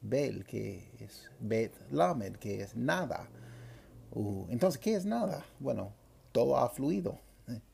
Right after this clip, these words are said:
todo ha salido y no hay nada que, que, que hay. Tenemos un ejemplo de esa palabra en Proverbios nueve trece. Otra palabra,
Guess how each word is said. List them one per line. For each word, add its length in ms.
todo 320
ha 80
salido 600
y 100
no 140
hay 80
nada 400
que, 600
que, 580
que 160
hay. 380
Tenemos 320
un 100
ejemplo 480
de 460
esa 220
palabra 440
en 60
Proverbios 640
nueve 460
trece. 460
Otra 320
palabra, 680